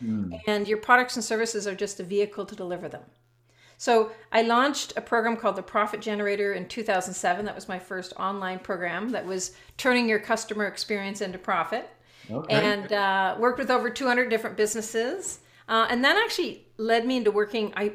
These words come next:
Speaker 2: spent eleven years pretty intensely working with pharmacy owners, independently owned pharmacies,
Speaker 1: Okay.
Speaker 2: especially in the States because they're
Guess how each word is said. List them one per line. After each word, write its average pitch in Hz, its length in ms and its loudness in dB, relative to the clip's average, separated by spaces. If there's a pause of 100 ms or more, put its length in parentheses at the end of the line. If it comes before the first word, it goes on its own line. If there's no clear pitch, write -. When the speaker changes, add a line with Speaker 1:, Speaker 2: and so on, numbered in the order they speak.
(240)
Speaker 2:
spent 247 240 -2
eleven 226 400 2
years 190 560 -4 (440)
pretty 339 300 -2
intensely 214 680 -2
working 208 380 -2
with 180 100 -10
pharmacy 208 540 -2
owners, - 300 -12
independently 214 580 -6 (300)
owned 180 340 -8
pharmacies, 208 960 -4 (180)
Speaker 1:
Okay. 160 540 -6
Speaker 2:
especially 262 640 2
in 208 80 0
the 196 80 -4
States 220 400 -2
because 202 540 -2
they're 214 680 2